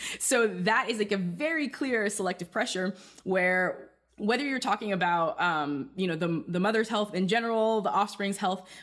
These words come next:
folate is going to be an important thing. So being able to have enough of that makes sense from an evolutionary perspective. Now, the reason that I emphasize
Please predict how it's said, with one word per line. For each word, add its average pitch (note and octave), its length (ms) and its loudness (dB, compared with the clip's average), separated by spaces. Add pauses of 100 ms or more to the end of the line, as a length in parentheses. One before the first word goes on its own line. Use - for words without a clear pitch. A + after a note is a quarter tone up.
(160)
folate A#3 280 4
is G3+ 140 0
going G3+ 160 0
to G3+ 80 -2
be F#3+ 100 -2
an F3 60 0
important E3+ 400 -4
thing. B3+ 220 -2
So F#3 320 -2
being A3 340 -2
able G3+ 200 0
to G3 100 -4
have E3 180 -2
enough A3 240 0
of A#3 160 -6
that F#3 320 0 (220)
makes G#3 260 -2
sense G3+ 160 -2
from G#3 140 -2
an E3 40 -2
evolutionary F3 480 0
perspective. D3+ 440 -4
Now, G3 100 2
the G#3+ 80 0
reason D4+ 440 2
that C#4+ 140 0
I A3 120 2
emphasize F3 960 0